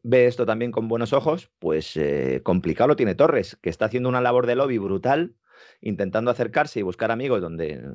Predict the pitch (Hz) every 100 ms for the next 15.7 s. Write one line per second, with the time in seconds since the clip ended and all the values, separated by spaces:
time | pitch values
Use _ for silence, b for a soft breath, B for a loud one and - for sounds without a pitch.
0 | - 85 80 78 78 98 90 120 135 143
1 | 117 _ b b b - 110 123 120 120
2 | 143 123 98 92 87 110 107 92 156 82
3 | 85 92 _ _ B B B 123 135 135
4 | 123 110 107 170 156 107 104 104 104 -
5 | 107 101 101 - 110 - 101 139 - 156
6 | 151 156 151 147 135 160 175 135 107 107
7 | 113 123 131 190 - _ _ b b b
8 | 117 131 160 165 131 113 101 101 95 85
9 | 147 190 - 101 92 98 185 185 113 92
10 | 101 113 123 110 - _ - 107 101 110
11 | 113 110 107 101 101 175 110 - _ _
12 | 113 117 117 107 98 156 156 110 98 101
13 | 101 107 - 143 - - 113 123 107 117
14 | 135 131 127 131 165 131 139 180 - 101
15 | 98 101 104 104 107 135